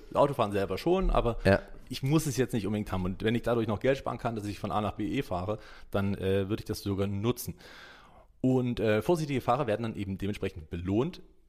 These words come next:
Speaker 1: wohl bis zu sechzig Prozent. Das ist halt schon sehr, sehr viel. Realistisch sind wahrscheinlich so vierzig Prozent.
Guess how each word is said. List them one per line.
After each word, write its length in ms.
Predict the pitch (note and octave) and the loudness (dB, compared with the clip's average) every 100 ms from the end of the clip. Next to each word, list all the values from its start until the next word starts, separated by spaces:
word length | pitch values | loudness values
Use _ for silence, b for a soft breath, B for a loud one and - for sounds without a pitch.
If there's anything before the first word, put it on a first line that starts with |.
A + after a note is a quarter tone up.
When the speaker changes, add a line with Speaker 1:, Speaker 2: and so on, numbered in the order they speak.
| - G2+ | -16 -8
Speaker 1:
wohl 320 | G2 B2+ D#3 | 0 2 2
bis 320 | D#3 F3 - | 0 -4 -4
zu 140 | C3+ | -4
sechzig 380 | A#2 C3+ - B2 | -2 -4 -4 -6
Prozent. 320 | A2 - C3 | -4 0 0
Das 100 | F#2+ | 0
ist 40 | F#2+ | -2
halt 140 | G#2 | -2
schon 160 | A2 F#2+ | -2 0
sehr, 160 | G#2+ | 0
sehr 160 | G#2+ F#2+ | 0 -2
viel. 420 | - C#3+ D3+ C#3 - | 0 2 2 0 -2
Realistisch 420 | G#2+ G#2 A#2 A2 | 2 2 0 -4
sind 120 | A#2+ | -4
wahrscheinlich 260 | G#2 G2 G2 | -2 -2 -4
so 80 | F#2 | -4
vierzig 360 | - C3 A#2 | -4 -4 -4
Prozent. 400 | - A2 G#2 G#2+ | -6 -4 -4 -6